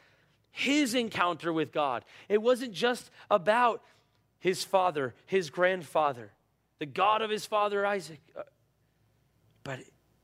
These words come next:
he has seen God face to face. This place he remembered as the place where he saw God. And he remembers because he walks with a limp for the rest of his life.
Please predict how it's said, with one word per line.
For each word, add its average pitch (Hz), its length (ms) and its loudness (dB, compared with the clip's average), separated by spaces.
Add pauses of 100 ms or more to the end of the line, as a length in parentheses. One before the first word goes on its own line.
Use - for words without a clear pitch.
(300)
he 147 220 -4
has 113 120 -2
seen 98 300 -10
God 104 260 -12
face 107 300 -18
to - 80 -20
face. - 520 -20 (1500)
This 160 240 2
place 170 500 -2
he 143 140 -6
remembered 135 640 0 (420)
as 123 140 -2
the 123 100 -4
place 139 420 -4
where 120 120 -4
he 113 100 -10
saw 120 380 -2
God. 113 420 -2 (640)
And 135 120 -4
he 143 80 2
remembers 156 800 0 (260)
because 160 380 -4
he 165 100 -6
walks 143 500 -4
with 143 140 -6
a 127 80 -2
limp 120 400 -2
for - 240 -10
the 113 100 -2
rest 127 460 -4
of 110 160 -8
his 104 220 -6
life. 120 680 -12